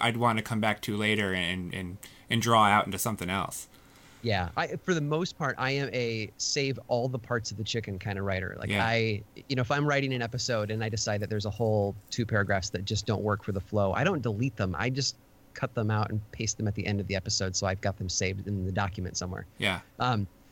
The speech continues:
Speaker 2: but th-, this all happened at a time when I was, I was very frustrated with, with just the whole prospect of writing. I, you know, I wasn't, I was spending a lot of time creating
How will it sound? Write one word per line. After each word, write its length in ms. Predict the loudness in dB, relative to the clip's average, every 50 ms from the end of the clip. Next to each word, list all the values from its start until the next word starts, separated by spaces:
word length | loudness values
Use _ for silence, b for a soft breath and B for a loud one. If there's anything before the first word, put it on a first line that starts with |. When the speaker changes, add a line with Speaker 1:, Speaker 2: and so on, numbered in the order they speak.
| b b b 0
Speaker 2:
but 200 | 0 0 2 4
th-, 160 | 4 4 4 4
this 200 | 2 2 2 4
all 120 | 4 4
happened 360 | 4 2 2 0 0 -2 -2
at 80 | -2 -4
a 60 | -6
time 280 | -6 -6 -6 -4 -4 -4
when 100 | -4 -4
I 140 | -4 -4 -4
was, 380 | -6 -6 -6 -6 -8 -8 -10 -14 -20 -10 -4 -2
I 80 | 0
was 120 | 0 0 0
very 400 | -2 -2 0 0 2 2 0 -2
frustrated 540 | -2 -4 -4 -4 -4 -4 -4 -2 -2 -2
with, 100 | -4 -6 -8 -8 -8
with 120 | -6 -4
just 160 | -4 -4 -4 -2
the 60 | -2
whole 120 | -2 -4 -4
prospect 440 | -2 -2 -2 -2 -4 -6 -8 -8 -8
of 100 | -6 -4
writing. 300 | -4 -2 -2 -4 -6 -6
I, 60 | -8 -8 -10 -10 -8
you 80 | -6
know, 100 | -4 -4
I 40 | -4
wasn't, 360 | -4 -2 -2 -2 -2 -4 -6 -8 -12 b b b b b b b b -20 -20 -20 -8 -2
I 60 | 0
was 100 | 0 0
spending 300 | 0 2 2 4 4 4
a 60 | 4 2
lot 280 | 0 0 2 2 2
of 100 | 2 0 -2
time 340 | -2 -2 0 0 0 -2
creating 720 | -4 -8 -8 -6 -6 -4 -4 -4 -2 -2 -2 -2 -2 -4 -4